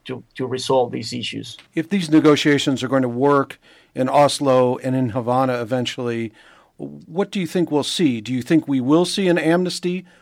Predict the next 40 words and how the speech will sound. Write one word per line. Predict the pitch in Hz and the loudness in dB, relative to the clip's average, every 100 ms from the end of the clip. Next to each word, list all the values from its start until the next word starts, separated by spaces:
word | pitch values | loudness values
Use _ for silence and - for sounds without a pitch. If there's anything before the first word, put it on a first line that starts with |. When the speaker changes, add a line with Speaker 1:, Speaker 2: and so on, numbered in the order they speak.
| _ | _
Speaker 2:
What | 170 180 | -2 0
are | 165 | 2
your | 143 | 0
predictions? | 139 131 131 - 113 92 - - _ _ _ _ _ _ _ _ - - | 0 -2 -2 -2 -6 -8 -12 -20 _ _ _ _ _ _ _ _ -10 -2
Speaker 1:
Again, | 170 202 151 | 2 2 4
I, | 180 190 | 2 2
I | |
remain | 190 214 202 175 | 2 2 0 -2
cautious | 180 170 - 131 123 - | 2 2 0 -10 -12 -12
about, | 131 127 131 123 - _ | -6 -2 0 -2 -8 _
uh, | 131 | -8
the | 135 | -6
commitment | - 143 175 165 156 | -2 0 0 0 0
of | 143 | 0
the | 135 | -2
farc | - 151 135 - | 0 2 0 -6
with, | 131 117 _ | -12 -12 _
with | 127 | -10
the | 113 | -10
peace | - 151 - | -6 -6 -4
process. | - 131 113 107 104 - _ _ _ - | -2 0 -2 -8 -12 -14 _ _ _ -6
And | 139 | 0
act-, | 160 175 - - | 2 0 -2 -2
and | 143 139 131 | -2 -2 2
also | 175 190 - 156 | 2 2 0 -2
we | 139 151 | -2 -2
have | 151 151 | -2 -4
to | 147 | -6
take | - 147 147 | -4 -4 -4
into | - 135 | -8 -4
account | 147 147 | -2 -2
that | 139 | -2
there | 135 147 | -2 -2
is | 143 | 0
a | |
lot | 143 147 | 2 2
of | |
resistance | 135 135 170 - 143 | 0 -2 -2 0 -2
from, | 127 131 240 - | 0 -2 -2 -8
from | - 117 113 - | -6 -6 -6 -10